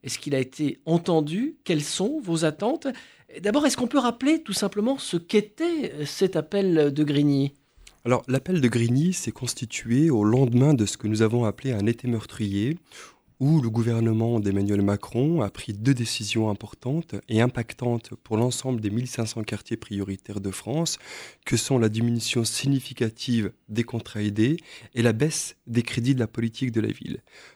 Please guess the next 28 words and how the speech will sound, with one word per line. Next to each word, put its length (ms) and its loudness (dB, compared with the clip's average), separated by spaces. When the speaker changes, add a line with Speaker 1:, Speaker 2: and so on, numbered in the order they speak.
Speaker 2:
Deux 140 4
décisions 580 0
qui 180 -2
mettaient 320 2
à 100 -2
mal 380 0
l'engagement 720 0
des 260 2
élus 220 2
sur 260 -6
ces 140 -2
territoires, 580 -2
qui 160 2
mettaient 240 2
en 100 2
difficulté 580 -2
également 440 2
le 260 6
tissu 480 -2
associatif 720 -2
sur 340 0
chacun 480 -2
de 140 -2
nos 80 -2
territoires. 560 -4
Et 100 8
il 140 4
convenait, 520 6